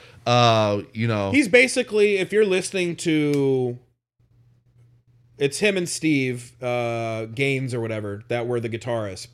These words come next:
Speaker 2: And he was in the band before Steve Gaines. And, um, if you're listening to any of
Speaker 1: Hey,
Speaker 2: the
Speaker 1: go,
Speaker 2: early
Speaker 1: hey, go off, Queen.
Speaker 2: if you're listening to any of the early and middle and obviously even end <coughs> of,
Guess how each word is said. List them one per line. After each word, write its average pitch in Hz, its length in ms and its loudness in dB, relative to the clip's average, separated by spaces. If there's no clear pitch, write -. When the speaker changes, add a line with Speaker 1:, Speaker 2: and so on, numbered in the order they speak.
Speaker 2:
And 120 160 -6
he 190 160 -2
was 202 200 6
in 165 120 0
the 143 80 -2
band 131 260 0
before 139 380 -2
Steve 113 300 -8
Gaines. 80 440 -14
And, 127 440 -2
um, 113 680 -2
if 135 160 -2
you're 185 100 4
listening 196 400 2
to 151 300 -4
any 185 260 0
of 165 60 4
Speaker 1:
Hey, 131 120 8
Speaker 2:
the 117 40 2
Speaker 1:
go, 123 160 6
Speaker 2:
early 175 140 6
Speaker 1:
hey, 127 180 10
go 117 220 12
off, 117 200 12
Queen. 107 380 8
Speaker 2:
if 147 160 -2
you're 175 100 2
listening 202 300 2
to - 40 -6
any 185 220 4
of 190 120 4
the 165 120 0
early 170 500 4
and 143 300 0
middle 139 640 4
and 127 100 -4
obviously 139 440 0
even 131 160 -2
end 135 420 0
<coughs> 127 80 2
of, 123 340 0